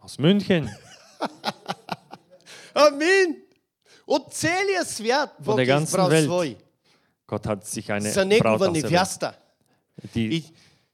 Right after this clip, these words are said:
Speaker 2: и тук в църквата не пеем ли една хубава песен?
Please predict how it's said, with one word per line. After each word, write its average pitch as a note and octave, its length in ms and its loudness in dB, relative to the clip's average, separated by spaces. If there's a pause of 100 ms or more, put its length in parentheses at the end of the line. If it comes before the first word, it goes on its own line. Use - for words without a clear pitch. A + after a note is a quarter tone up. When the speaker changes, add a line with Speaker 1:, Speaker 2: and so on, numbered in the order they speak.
(180)
Speaker 2:
и D#3 80 -8
тук D#4+ 200 -4
в - 40 -8
църквата D4+ 440 -6
не D3+ 100 0
пеем D4 280 -4
ли E3 100 -2
една C3+ 160 -4
хубава A#2+ 380 -12
песен? A#2+ 420 -6